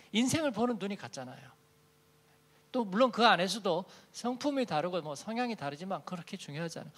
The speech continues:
어차피 다 달라요. 일생 동안 다르니까. 네. 그러나 우리가 하나님을 온전히 섬길 수 있다면, 예, 그게 중요한 거예요. 그렇지 않으면요, 불행해요, 불행해.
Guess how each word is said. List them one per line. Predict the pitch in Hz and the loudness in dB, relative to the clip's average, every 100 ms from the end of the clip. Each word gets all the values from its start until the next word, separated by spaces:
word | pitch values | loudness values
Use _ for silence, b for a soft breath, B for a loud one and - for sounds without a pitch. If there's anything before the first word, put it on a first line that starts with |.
| - | -4
어차피 | 165 233 202 | -2 -2 -4
다 | 180 | -4
달라요. | 165 131 131 151 143 _ _ b b b b b b b b - | -4 -6 -8 -10 -14 _ _ b b b b b b b b -10
일생 | 151 196 269 233 | -4 0 0 2
동안 | 208 185 | 2 2
다르니까. | 156 143 135 - 135 135 - _ _ _ | 0 -2 -6 -6 -6 -8 -18 _ _ _
네. | - - b b b b | -20 -20 b b b b
그러나 | 190 185 190 185 214 | -2 6 8 8 4
우리가 | 185 185 185 | 0 4 4
하나님을 | 180 285 320 311 | 4 0 0 6
온전히 | 262 190 233 226 | 6 8 6 4
섬길 | 208 240 285 | 0 -2 -2
수 | - | -4
있다면, | 208 202 208 185 160 B B B B - | 0 0 2 -2 -4 B B B B -20
예, | 170 160 151 | -18 -18 -20
그게 | - 269 311 | -8 -4 -2
중요한 | - 185 202 | 0 2 2
거예요. | 185 156 | 2 -2
그렇지 | 233 294 | -2 0
않으면요, | 247 240 220 208 | 0 2 0 -2
불행해요, | - 190 220 214 123 | 0 0 2 0 -4
불행해. | - 147 143 135 | -10 -12 -12 -16